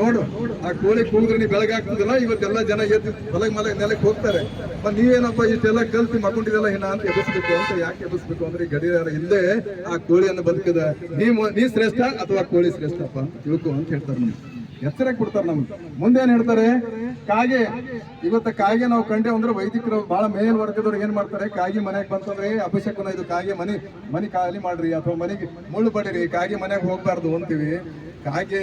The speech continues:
ಬಸವಣ್ಣನವ್ರು ಏನ್ ಹೇಳಿದ್ರು ಅಂದ್ರೆ ದಾಸೋಹ ಪಕ್ಷಿ ಅಂತ ಹೇಳಿದ್ರು. ದಾಸೋಹ ಪಕ್ಷಿ ಅಂದ್ರೆ ಹಂಚು ಗುಣ ತಿಂಬೋದದ. ಕಾಗೆ ಒಂದ್ ಅಗಳ ಕಣ್ತಂದ್ರೆ ನೋಡ್ರಿ ಎಲ್ಲರೂ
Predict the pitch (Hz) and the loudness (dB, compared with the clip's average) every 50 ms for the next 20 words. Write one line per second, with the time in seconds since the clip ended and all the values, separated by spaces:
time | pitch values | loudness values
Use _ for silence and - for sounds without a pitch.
0 | 180 160 170 160 - 196 190 190 190 185 185 175 175 175 196 202 190 190 190 185 | -2 -4 -4 -4 -2 -4 -4 -4 -4 -4 -4 -4 -2 -2 0 0 0 0 -2 0
1 | 185 180 151 180 180 202 233 233 - 147 151 180 220 233 - 233 233 233 240 226 | -2 -2 -2 -2 0 0 0 0 -2 -2 -2 0 0 0 0 0 0 0 -2 -6
2 | - - 233 202 202 196 165 180 180 170 165 160 147 139 - - - - - - | -6 -6 -4 -2 -2 -2 -4 -4 -6 -6 -4 -6 -6 -8 -8 -12 -14 -16 -16 -16
3 | - - - - - - - 175 214 214 254 254 247 - 226 226 - - 240 220 | -16 -16 -16 -16 -6 -4 0 0 0 2 4 2 2 2 0 -4 -2 -2 -2 -2
4 | 208 214 - - 180 226 247 240 269 233 247 247 254 247 240 233 226 233 233 220 | 0 -2 -4 -2 0 0 0 2 2 2 2 2 2 2 2 2 4 4 4 2
5 | 208 202 220 - 233 - - - - - - - 170 180 208 240 262 269 240 202 | 2 0 0 -2 -2 -6 -8 -12 -12 -14 -8 -4 -2 0 2 4 4 4 2 4
6 | 220 254 262 190 202 220 247 254 254 240 226 226 240 240 233 233 226 240 226 226 | 2 2 2 2 4 4 4 4 4 4 6 6 6 6 6 6 6 6 6 6
7 | 233 247 233 233 220 214 226 240 240 240 | 6 6 4 4 4 4 4 4 4 4